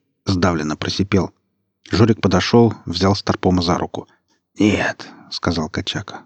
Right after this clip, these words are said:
«становись на колени». Жорик так и сделал. Старпом положил лапищу ему на плечо, сжал, словно тисками. От боли Жорик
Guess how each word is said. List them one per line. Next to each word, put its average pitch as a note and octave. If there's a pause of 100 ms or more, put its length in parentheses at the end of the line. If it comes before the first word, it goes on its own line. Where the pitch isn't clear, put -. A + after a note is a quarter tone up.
«становись A2+
на F#2
колени». - (1160)
Жорик C#3+
так -
и -
сделал. F#2 (480)
Старпом -
положил G2
лапищу G2+
ему G#2
на G2
плечо, G#2+ (280)
сжал, G2+
словно G2
тисками. G2+ (600)
От F2
боли B2+
Жорик B2